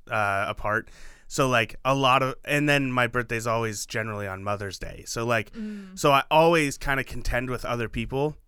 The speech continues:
Speaker 1: and I always, I always get that kind of victim mentality during my birthday. I try, I've been trying
Speaker 2: <laughs>
Speaker 1: not to a lot more, but, uh, it happens. And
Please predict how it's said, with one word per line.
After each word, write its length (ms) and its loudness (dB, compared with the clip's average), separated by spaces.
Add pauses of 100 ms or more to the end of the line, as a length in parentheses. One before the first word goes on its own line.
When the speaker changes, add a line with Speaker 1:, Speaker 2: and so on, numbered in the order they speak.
(140)
Speaker 1:
and 140 0
I 100 4
always, 300 0 (220)
I 160 4
always 320 2
get 220 0
that 280 0
kind 200 2
of 100 -6
victim 380 -4
mentality 600 0
during 300 -2
my 120 0
birthday. 360 -2
I 40 -2
try, 320 0
I've 140 -4
been 120 -6
trying 420 2
Speaker 2:
<laughs> 20 -4
Speaker 1:
not 220 0
to 280 -4 (300)
a 100 0
lot 340 2
more, 340 -2 (420)
but, 240 4 (540)
uh, 260 4
it 120 2
happens. 440 -2 (460)
And 280 2